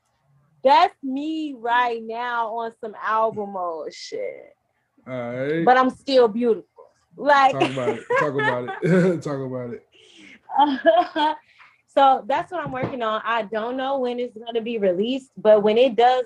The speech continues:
Speaker 1: get released, it will be, um, heavily calculated. It'll be, it'll be all the visuals, all the content that, that could possibly come with it. And it'll be my first album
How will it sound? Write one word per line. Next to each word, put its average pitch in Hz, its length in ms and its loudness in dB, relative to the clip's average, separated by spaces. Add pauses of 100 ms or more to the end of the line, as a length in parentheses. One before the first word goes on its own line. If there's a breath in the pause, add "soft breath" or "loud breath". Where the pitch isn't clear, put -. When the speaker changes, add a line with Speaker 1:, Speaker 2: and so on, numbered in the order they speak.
Speaker 1:
get 196 180 -6
released, 175 420 -8
it 226 220 2
will 208 380 4
be, 180 280 -10
um, 160 440 -6 (800)
heavily 311 580 2
calculated. 185 960 -4
It'll 233 300 4
be, 226 460 -4 (1040)
it'll 294 300 4
be 226 420 -2 (360)
all 320 340 8
the 247 120 2
visuals, 175 600 -4 (160)
all 277 380 8
the 240 120 2
content 226 640 -8
that, 180 280 -2
that 202 140 0
could - 120 -10
possibly 208 340 0
come 226 160 -4
with 196 100 -2
it. - 120 -4
And 226 100 0
it'll 262 140 0
be 269 120 -4
my 208 200 -2 (100)
first 247 240 2 (140)
album 196 720 -4